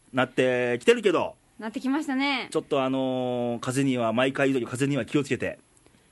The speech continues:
Speaker 2: はい。
Speaker 1: あの、手洗いという言葉がレイディオにはありまして。
Speaker 2: 手洗い。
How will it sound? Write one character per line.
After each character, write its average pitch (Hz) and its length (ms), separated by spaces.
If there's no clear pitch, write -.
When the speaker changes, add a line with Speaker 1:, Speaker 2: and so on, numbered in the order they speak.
Speaker 2:
は 277 320
い。 202 100
Speaker 1:
あ 104 60
の、 104 100
手 180 180
洗 247 300
い 104 140
と 95 120
い 92 120
う - 20
言 95 240
葉 90 100
が 87 200
レ 110 100
イ 107 80
デ 101 80
ィ 95 80
オ 92 60
に 92 100
は 92 80
あ 95 60
り 101 80
ま 101 100
し - 80
て。 92 320
Speaker 2:
手 330 220
洗 311 320
い。 160 120